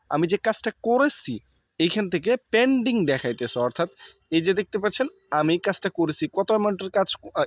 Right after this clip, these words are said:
এ, আজকের দিনে, মানে আপনি যতগুলো কাজ করবেন সেই অ্যামাউন্ট, মানে ওই কাজের অ্যামাউন্ট এখানে পেন্ডিংয়ে থাকবে এবং যে কাজটা দিয়েছে সে যদি এসে দেখে,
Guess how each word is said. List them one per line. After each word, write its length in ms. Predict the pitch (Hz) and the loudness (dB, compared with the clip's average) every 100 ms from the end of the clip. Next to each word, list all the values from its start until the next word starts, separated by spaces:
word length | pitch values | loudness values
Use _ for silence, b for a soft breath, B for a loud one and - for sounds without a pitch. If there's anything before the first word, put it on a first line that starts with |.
| - | -2
এ, 60 | 147 - | -4 0
আজকের 400 | 147 - - 165 | -2 -2 -2 2
দিনে, 160 | 170 | 2
মানে 220 | 143 135 135 b b b | 2 2 0 b b b
আপনি 260 | 156 - 196 | -4 -2 0
যতগুলো 420 | 185 220 208 226 | 2 2 0 0
কাজ 280 | 202 220 - | 0 0 0
করবেন 300 | 233 214 160 | -2 0 -2
সেই 420 | - - 196 196 - _ | -2 2 2 2 -8 _
অ্যামাউন্ট, 420 | 156 170 202 208 - | 0 2 4 2 -2
মানে 280 | 127 127 131 - | -2 0 0 2
ওই 220 | 156 190 - | 4 4 4
কাজের 320 | 190 180 202 - | 0 2 -2 0
অ্যামাউন্ট 420 | 160 175 208 214 | 2 4 2 2
এখানে 240 | 175 - 170 | 0 0 -2
পেন্ডিংয়ে 560 | - 208 214 196 151 | 0 2 4 2 0
থাকবে 280 | 123 117 113 | 0 -2 -2
এবং 180 | 117 117 - B B | -2 -4 -8 B B
যে 180 | 139 165 | -2 0
কাজটা 340 | 185 196 - 180 | 0 -2 -2 -4
দিয়েছে 480 | 127 175 208 160 | 2 2 4 2
সে 200 | 135 165 | 0 2
যদি 240 | 165 185 190 | 2 2 2
এসে 200 | 180 160 | 2 2
দেখে, 480 | 135 143 - 147 | 0 -2 0 -2